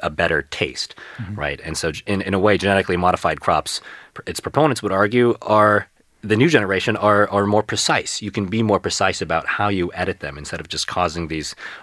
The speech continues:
Speaker 1: random mutations.
Speaker 2: Mm-hmm. So I remember when I was young, in, uh, back in elementary school, I tried to put, uh, tomatoes and, uh, potatoes together and then grow them together. That was
Speaker 1: Mm.
Speaker 2: one of the science experiments that I did back in those days.
Speaker 1: And did it work?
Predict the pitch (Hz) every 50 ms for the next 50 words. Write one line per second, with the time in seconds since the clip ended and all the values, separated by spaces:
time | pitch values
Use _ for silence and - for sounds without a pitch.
0 | - - 73 82 85 95 98 90 90 80 73 69 69 - - - - - - -
1 | - - - - 113 101 117 117 113 - - - - - - - - - - 147
2 | 135 139 143 147 151 147 147 143 135 123 120 123 123 113 107 98 - 110 107 104
3 | 101 98 95 95 - 95 90 85 98 92 - 101 95 95 92 90 95 95 - -
4 | - - - 95 87 85 - 95 90 85 90 92 _ - - - - - - 117
5 | 104 101 98 95 - - 87 - - - 95 - - - 98 92 87 87 82 82
6 | 82 80 - - 110 101 98 98 95 92 87 82 85 - - - 92 90 87 85
7 | 85 85 82 82 82 80 80 85 85 - - - 127 113 101 98 90 85 82 -
8 | - - - 104 101 98 87 92 85 80 82 80 82 80 - 92 90 87 85 85
9 | - _ _ _ _ - - 101 92 87 90 95 110 - _ - 101 113 107 95
10 | 80 85 90 98 95 87 82 - - 101 90 92 - 92 - - - 95 90 87
11 | 85 85 87 82 80 80 90 90 - - 90 92 - 101 92 90 90 90 90 -
12 | 98 92 92 95 - - 101 90 82 85 82 80 87 107 - -